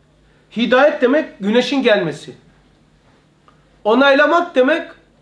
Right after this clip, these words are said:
perdeyi açıp güneşin girmesine sebep olmak. Sen ister onayla, ister onaylama. Güneş devamlı vuruyor.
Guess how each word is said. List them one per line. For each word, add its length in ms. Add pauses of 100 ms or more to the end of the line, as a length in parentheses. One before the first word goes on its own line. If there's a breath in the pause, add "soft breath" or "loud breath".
(260)
perdeyi 400
açıp 380
güneşin 340
girmesine 400
sebep 320
olmak. 160 (220 loud breath)
Sen 320
ister 300
onayla, 460
ister 260
onaylama. 400
Güneş 340
devamlı 280
vuruyor. 340